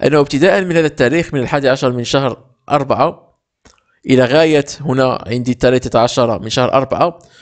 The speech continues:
فالبسر الرانك انتقل من يعني من مليونين ومائتان وستة وخمسون ألف إلى غاية أربعمائة وثلاثة وخمسون ألف فقط. يعني يمكنكم ملاحظة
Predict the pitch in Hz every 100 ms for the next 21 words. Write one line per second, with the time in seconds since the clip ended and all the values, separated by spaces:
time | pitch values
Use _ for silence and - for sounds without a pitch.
0 | _ _ 147 175 - - - 139 143 156
1 | 160 143 135 160 147 - 143 127 165 147
2 | 139 160 147 143 156 214 _ _ - _
3 | _ - 117 131 131 120 127 123 - 131
4 | 127 135 151 135 - 127 131 120 127 131
5 | 131 - 131 127 123 - 135 123 - 170
6 | - - 131 113 139 147 143 143 - -
7 | _ _ _ _ _ - 139 131 123 139
8 | 135 - - 131 135 127 127 123 123 120
9 | 135 127 131 - 127 - - - _ -
10 | 98 110 117 110 117 120 123 120 120 127
11 | 127 135